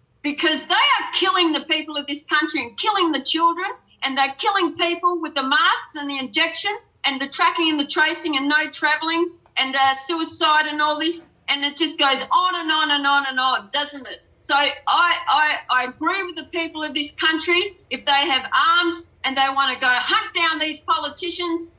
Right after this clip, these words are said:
and hang 'em in the streets or even shoot them or, or go and tie a sheet, a sheet over their head and, and rope around 'em and put 'em in a boat and take, take, take 'em to the ocean and drown 'em in the ocean, do what Jesus said to do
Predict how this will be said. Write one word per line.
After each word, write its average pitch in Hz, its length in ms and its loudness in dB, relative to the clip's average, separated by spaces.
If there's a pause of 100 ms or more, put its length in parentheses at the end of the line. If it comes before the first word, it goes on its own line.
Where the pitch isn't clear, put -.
and 269 160 0
hang 415 300 0
'em 359 100 0
in 320 140 0
the 302 80 -2
streets - 720 -4
or 285 100 2 (200)
even 370 120 -2
shoot 359 440 0
them 330 280 -2 (220)
or, 294 320 0 (100)
or 285 200 -2
go 359 220 4
and 302 200 -8
tie 370 420 2 (200)
a 277 240 0 (200)
sheet, 403 440 -2
a - 20 -10
sheet 403 320 0 (140)
over 294 160 -2
their 302 260 2
head 302 220 0 (240)
and, 269 180 -2 (140)
and 262 200 -2
rope 370 300 2
around 302 400 2
'em 294 180 -4 (160)
and 254 140 -6 (140)
put 453 180 0
'em 359 180 0
in 285 80 -2
a 285 40 -14
boat 320 320 2
and 254 80 -10
take, 359 260 2 (220)
take, 381 360 -2
take 370 220 2
'em 320 120 -4
to 311 120 -6
the 269 160 -2
ocean 311 400 0
and 247 180 -8
drown 330 320 4
'em 302 100 -2
in 294 40 -4
the 285 160 0
ocean, 294 380 0
do 302 200 -6
what 294 300 -2
Jesus 320 500 -2
said 254 300 -2
to - 100 -10
do 240 420 0